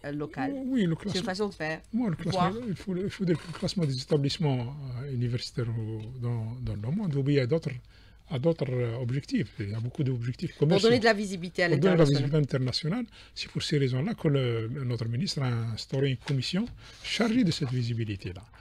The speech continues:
Speaker 1: Est-ce
Speaker 2: Et le
Speaker 1: qu'il y a de la visibilité aujourd'hui ? Ce classement a été institué, euh, depuis quelques mois. Est-ce que vous avez les premiers résultats ou pas encore ?
Speaker 2: Pour le classement des universités, on est, on est en train de, de voir une amélioration notable en matière de classement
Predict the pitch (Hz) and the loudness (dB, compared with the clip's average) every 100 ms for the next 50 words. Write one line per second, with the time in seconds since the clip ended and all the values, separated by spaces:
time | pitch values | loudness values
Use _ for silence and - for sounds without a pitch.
0 | - - 165 160 240 240 208 180 208 165 | -12 0 4 4 4 0 0 0 0 0
1 | 156 147 151 147 147 156 143 147 143 151 | -4 -6 -8 -8 -6 -6 -6 -8 -8 -8
2 | 156 160 147 123 147 143 139 139 - - | -6 -4 -4 -2 -4 -4 -6 -6 -12 -8
3 | 156 147 - - - 147 143 147 151 - | -6 -6 -12 -16 -6 -2 -2 -6 -10 -8
4 | 139 - 160 208 240 240 - 156 160 165 | -6 -4 -2 0 0 -2 -4 -4 -2 -2
5 | 156 - 165 156 156 151 156 226 226 220 | -2 -2 -2 0 -2 -4 -6 -2 -4 -2
6 | 165 165 - 160 - - - 160 143 - | -4 -4 -6 -10 -10 -18 -2 0 0 -2
7 | 185 - 196 165 147 143 147 143 - 269 | -2 0 2 4 2 2 2 0 -4 -6
8 | 190 143 196 170 147 151 147 175 185 156 | -4 -2 -2 0 0 0 0 0 2 2
9 | 160 131 123 151 190 214 175 147 143 139 | 2 0 0 0 0 0 0 2 2 2
10 | 131 127 127 123 165 160 165 170 135 - | 2 0 -2 -2 -2 -4 -4 -4 -4 -2
11 | 143 131 - 160 - 151 | -2 -2 -4 -4 0 -2